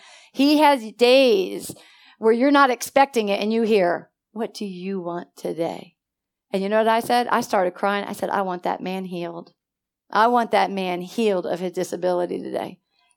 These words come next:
And then I felt the burning fire come down. I know I got what I wanted. Does that make sense? See, we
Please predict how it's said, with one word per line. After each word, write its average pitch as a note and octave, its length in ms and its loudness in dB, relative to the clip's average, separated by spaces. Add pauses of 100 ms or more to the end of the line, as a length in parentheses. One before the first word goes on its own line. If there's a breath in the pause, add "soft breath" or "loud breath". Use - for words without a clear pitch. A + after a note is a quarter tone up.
And G3+ 160 0
then A3+ 380 4
I G#3 200 2
felt G#3 300 2
the F#3 80 -4
burning F#3+ 320 -4
fire F#3 340 0
come F3 220 -4
down. F3 240 -2
I F#3+ 80 -2
know F#3 240 -2
I F3 100 2
got E3+ 200 -4
what - 140 -8
I - 80 -6
wanted. - 360 -14 (520)
Does C4 120 2
that E4 140 6
make F4 180 2
sense? F4 500 0 (420 soft breath)
See, E4 340 2 (100)
we F#4 240 6